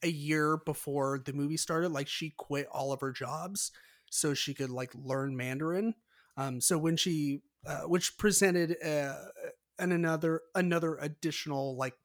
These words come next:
interesting thing, like, the three main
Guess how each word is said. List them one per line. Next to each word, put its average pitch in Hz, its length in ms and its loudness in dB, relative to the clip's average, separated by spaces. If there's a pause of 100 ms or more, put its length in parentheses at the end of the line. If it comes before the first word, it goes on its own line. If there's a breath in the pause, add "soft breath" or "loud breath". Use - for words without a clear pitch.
(340 loud breath)
interesting 147 680 -2
thing, 147 300 -4
like, 131 300 -4 (360 soft breath)
the 156 100 -2
three 156 680 -2
main 135 600 -2